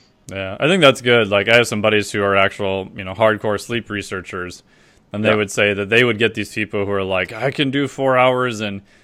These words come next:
Speaker 1: it's like,
Speaker 2: Yeah.
Speaker 1: "Yep, we get 'em to the lab, we remove all stimulants from 'em,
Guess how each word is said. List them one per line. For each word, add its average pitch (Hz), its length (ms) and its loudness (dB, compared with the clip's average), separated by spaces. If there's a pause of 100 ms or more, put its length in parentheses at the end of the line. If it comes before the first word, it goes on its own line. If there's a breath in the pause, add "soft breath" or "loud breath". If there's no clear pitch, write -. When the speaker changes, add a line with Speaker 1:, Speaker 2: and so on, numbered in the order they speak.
Speaker 1:
it's - 120 -18
like, 98 180 -6
Speaker 2:
Yeah. 110 120 2
Speaker 1:
"Yep, - 160 -4
we 113 100 -8
get 120 100 -2
'em 127 80 -4
to 127 60 -2
the 123 60 0
lab, 113 440 2
we 104 120 -8
remove 107 340 -4
all 110 160 0
stimulants 107 560 -8
from 98 260 -6
'em, 98 180 -8